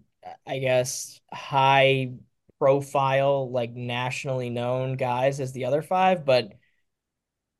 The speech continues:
they certainly have the, the type of upside to,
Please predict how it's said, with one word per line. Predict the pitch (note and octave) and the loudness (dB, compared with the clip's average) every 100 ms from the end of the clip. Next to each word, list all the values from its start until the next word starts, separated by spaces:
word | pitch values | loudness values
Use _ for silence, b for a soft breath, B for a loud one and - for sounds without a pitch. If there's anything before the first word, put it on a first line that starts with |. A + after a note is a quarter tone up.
| _ | _
they | E3+ C#3+ | 2 2
certainly | - E3+ E3+ F3 F3 | 4 2 4 2 2
have | D#3+ D#3 D3 C#3 | 4 2 2 2
the, | C#3 B2 - | 4 4 0
the | C#3 | -6
type | C3+ D#3 C#3+ | -2 0 0
of | B2+ | 0
upside | A2+ - - C3 C3 C3 | 0 0 0 0 2 0
to, | - B2+ A#2+ | 0 0 0